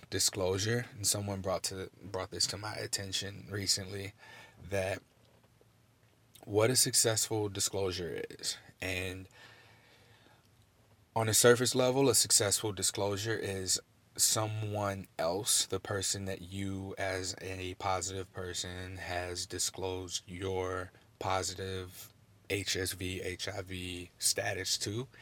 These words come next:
and then them still wanting to have sex with you. We have to redefine what success is. Is it a successful disclosure, or is it a successful bang? Who's successful?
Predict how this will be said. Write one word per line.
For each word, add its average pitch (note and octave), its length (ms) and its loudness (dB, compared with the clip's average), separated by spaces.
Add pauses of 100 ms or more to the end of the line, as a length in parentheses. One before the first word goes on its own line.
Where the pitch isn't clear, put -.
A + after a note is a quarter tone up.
(440)
and A2+ 160 -2
then A2+ 140 0
them A2+ 140 -2
still G2+ 320 2
wanting F#2+ 440 -4
to F#2 120 -4
have F#2 200 -4
sex - 360 -2
with - 180 -10
you. A#1+ 160 -4 (720)
We G#2 160 -2
have G#2 240 4
to G#2 80 4
redefine G2 540 0
what F#2 160 0
success F#2+ 500 2
is. G#1+ 320 -4 (880)
Is G#2+ 320 4
it F#2 260 -2 (140)
a G2 140 0
successful F#2+ 640 0
disclosure, F#2+ 880 2 (600)
or F2+ 260 -2
is F#2 120 0
it F2+ 120 -2
a F2+ 80 -2
successful G2+ 840 2
bang? G#2 540 2 (460)
Who's D#3+ 560 6
successful? - 800 0